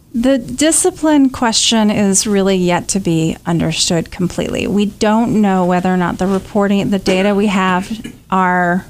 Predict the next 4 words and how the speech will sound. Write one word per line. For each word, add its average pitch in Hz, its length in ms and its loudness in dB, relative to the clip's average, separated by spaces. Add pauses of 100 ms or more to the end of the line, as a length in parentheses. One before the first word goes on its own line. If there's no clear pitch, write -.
reflective 196 960 -2 (120)
of 180 680 -2 (440)
actual 190 340 0
incidents 277 800 -4